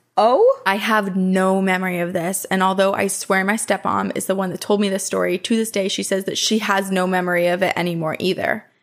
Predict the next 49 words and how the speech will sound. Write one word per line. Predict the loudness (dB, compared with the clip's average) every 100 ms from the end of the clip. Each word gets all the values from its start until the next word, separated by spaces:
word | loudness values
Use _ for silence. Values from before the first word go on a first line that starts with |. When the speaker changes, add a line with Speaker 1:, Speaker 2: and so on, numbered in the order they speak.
| _ _ _ _ _
Speaker 2:
I've | 0
recounted | 2 0 0 2
this | 0
story | 2 2 2
multiple | 2 2 2 -2
times | -2 -2 -2
over | -2 -4
the | -2
years | -2 0 -2 -2
to | -2
multiple | 0 0 0 -2
different | -2 -2 -4
people, | -4 -2 -2 0
and | -2
years | 0 0 0
later, | 0 0
none | 0 0 0
of | 2
them | 0 2
remember | 0 0 0
me | 0 -2 -2
ever | -2 -2
telling | -2 -4 -2 -4
them, | -4 -4 -4
my | 0 -2
husband | 0 -2 -2 -2 -2
included. | -2 -4 -4 -4 -2 -4 -6 _ _ _ _
And | -2 0 0
I've | 0 0
been | 0
with | 0 0
him | -2
for | -2 0
eleven | 2 2 2 0 -2
years, | -2 -4 -4 -4
but | 0 0 0 -2
as | 0 0
I | 0
was | 0
telling | 0 -2 -2
him | -2 0
which | 0 -2 -2
story | 0 2
I | 2
was | 0
typing | 0 -2 -2
up | -4
to | -2 0
y'all, | 0 0